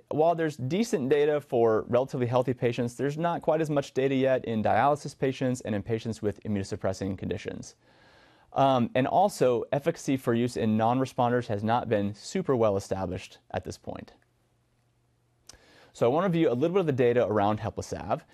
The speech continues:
This was a study that came out a few years ago looking at the effectiveness of Heplisav B, the novel one, versus one of the conventional ones, Energix.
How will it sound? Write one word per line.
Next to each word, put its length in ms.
This 160
was 100
a 40
study 280
that 140
came 220
out 100
a 40
few 220
years 280
ago 380
looking 360
at 520
the 280
effectiveness 640
of 520
Heplisav 680
B, 320
the 80
novel 340
one, 300
versus 380
one 100
of 60
the 60
conventional 540
ones, 300
Energix. 640